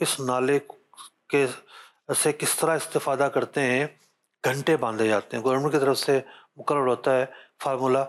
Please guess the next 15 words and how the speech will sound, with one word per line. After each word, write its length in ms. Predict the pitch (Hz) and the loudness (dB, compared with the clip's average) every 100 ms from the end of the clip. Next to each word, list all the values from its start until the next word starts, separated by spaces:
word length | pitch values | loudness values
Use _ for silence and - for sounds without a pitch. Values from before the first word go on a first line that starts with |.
| - - - - - | -6 -18 -18 -16 -4
عام 260 | 139 147 | -2 -2
طور 140 | 147 147 | -2 0
پر 140 | 160 | 0
فارمولا 460 | - 135 131 143 147 | 0 -2 2 2 2
یہ 140 | 135 | 2
ہوتا 360 | 131 123 135 127 | 2 2 0 2
ہے 240 | 127 131 | 2 2
کہ 580 | 131 - 123 123 127 127 | 0 0 2 2 2 0
میرے 180 | 120 120 | -2 -4
خیال 300 | 120 - 117 | -2 -2 -2
سے، 280 | - 127 131 - _ _ _ _ _ - - - - - | -2 0 0 -4 _ _ _ _ _ -16 -16 -16 -14 -4
آ، 60 | 113 110 110 110 117 - - _ _ - | -2 0 0 0 -2 -6 -16 _ _ -6
پچہتر 440 | - 143 - 214 | -2 -4 -2 -4
فیصد 560 | - 165 - 156 - - | -2 -2 0 -2 -2 -6
کو 280 | 139 135 | 0 0